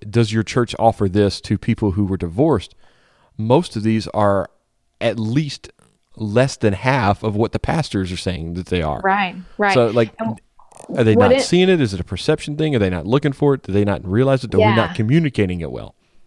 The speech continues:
Speaker 2: What interested me in that was that churchgoers who divorced, they, only seventeen percent of them said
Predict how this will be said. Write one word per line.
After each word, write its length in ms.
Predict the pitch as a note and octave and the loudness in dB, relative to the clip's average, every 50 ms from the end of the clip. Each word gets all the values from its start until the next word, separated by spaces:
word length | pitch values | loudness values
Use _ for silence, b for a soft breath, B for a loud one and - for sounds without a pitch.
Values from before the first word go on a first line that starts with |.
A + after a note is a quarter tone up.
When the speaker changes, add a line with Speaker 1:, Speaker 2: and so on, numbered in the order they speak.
| _ _ | _ _
Speaker 2:
What 200 | G#3+ A#3 - - | 2 2 2 4
interested 460 | G#3+ B3 C4+ C4 D4 C4+ - - A#3+ | 4 4 4 4 2 -2 2 4 4
me 160 | G#3+ G#3+ G#3 | 6 6 4
in 140 | G3+ G3+ G3+ | 4 4 4
that 280 | G3+ G3 F#3+ - - - | 4 2 0 -4 0 2
was 200 | G3+ G3 F#3 G3 | 2 2 4 4
that 340 | F#3+ F#3 E3+ - - _ - | 2 2 2 0 -4 _ -4
churchgoers 720 | - B3+ A#3 A#3+ - - - A3+ A3 G#3+ G3+ F#3 - - | 2 2 2 2 2 4 4 6 6 6 6 4 2 2
who 160 | - G#3+ G#3 | 4 4 6
divorced, 840 | A#3 A3 G3 F#3+ F3+ F3+ E3+ E3 E3 E3+ - - - - - - _ _ _ _ - | 6 4 4 4 4 4 4 4 2 0 -4 -10 -14 -16 -18 -18 _ _ _ _ -12
they, 400 | G3 G3+ G#3 F#3+ G#3+ G#3 - - | 0 2 4 6 6 4 2 2
only 240 | - A3 A3 G#3+ G#3 | 2 4 4 4 4
seventeen 560 | G#3 - - - A3 G#3+ A#3 A#3 A3+ A3+ G#3+ | 0 -2 0 2 2 4 6 6 6 6 4
percent 360 | G3+ G3 F#3+ - - G#3+ G3 G3 | 4 2 -2 -2 -2 0 2 2
of 80 | F#3+ | 4
them 340 | F3+ E3+ E3 E3 E3 D#3+ - - _ _ | 4 2 2 2 0 -2 -6 -8 _ _
said 640 | - - - - F3 E3+ E3+ E3 E3 D#3+ D#3+ D#3+ E3 | -16 -4 0 2 4 4 4 4 4 4 2 0 -4